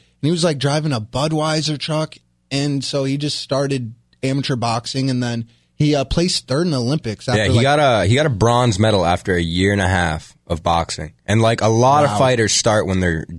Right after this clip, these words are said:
Speaker 2: dumb young, being trained by, like,
Speaker 1: Their dad.
Speaker 2: their dad or something.
Speaker 1: Floyd Mayweather, Roy Jones Junior. Their fathers were like, "You're gonna fucking box." End
Speaker 2: Yeah.
Speaker 1: of story.
Speaker 2: But Deontay Wilder, yeah, started in his twenties, won a bronze medal a year and a half in,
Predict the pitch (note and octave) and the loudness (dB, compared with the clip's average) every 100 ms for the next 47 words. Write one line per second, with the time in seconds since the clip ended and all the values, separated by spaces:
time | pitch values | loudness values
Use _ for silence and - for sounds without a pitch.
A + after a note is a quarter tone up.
0 | E2 A#2+ G#2 G2 F#2 F2 E2 D#2+ E2+ D#2+ | -4 0 2 2 2 0 -2 -4 -4 -4
1 | F#2 F2 E2+ E2 E2+ E2 E2 B2 B2+ C#3+ | -4 -4 -4 -4 -4 -6 -10 -12 -8 -4
2 | C3+ C#3 A2 G2 F#2 D#2+ F#2+ G2 F2+ E2+ | -2 -2 -4 -2 -2 0 0 0 0 0
3 | - D#2+ D2 D#2 - _ C#3+ C3+ B2+ A#2+ | 0 -2 -6 -10 -12 _ -4 -2 -2 -2
4 | B2 B2+ B2+ B2+ B2 A2+ B2 B2+ B2+ B2 | -2 -2 -2 -4 -6 -6 -6 -6 -6 -8
5 | A#2 - A#2 B2 B2 C3 C#3+ C#3 C#3 C#3 | -10 -12 -12 -10 -8 -8 -4 -2 -2 0
6 | C3 B2 B2+ A2+ A2 A2 B2 A#2 - A#2+ | -2 -2 -4 -6 -8 -10 -8 -8 -6 -6
7 | A2+ G#2 A2 G2 E2 _ - _ _ A#2 | -6 -10 -8 -8 -10 _ -20 _ _ -2
8 | A2 A#2 - A2+ D#2 - A#2 C3 D3 D#3 | -2 -2 -8 -12 -8 -4 0 2 2 2
9 | D3+ C3 C#3 D3 A#2 F2+ F2+ F#2+ - A#2 | 2 4 4 4 2 2 2 0 0 2
10 | A#2 A2 A2+ G#2+ - A#2 A#2 A2 G2+ F2+ | 2 2 2 0 0 2 2 2 0 -2
11 | - - G2 G#2+ G#2 F#2+ C2+ G2 A2 A2+ | -6 -6 -2 0 0 -2 -4 -2 0 0
12 | G#2 A2 G#2+ G2+ G2 G2+ G#2+ G#2 A2 G2+ | 0 0 2 0 2 2 2 2 2 0
13 | - G#2+ G2 G2 | 0 0 0 -2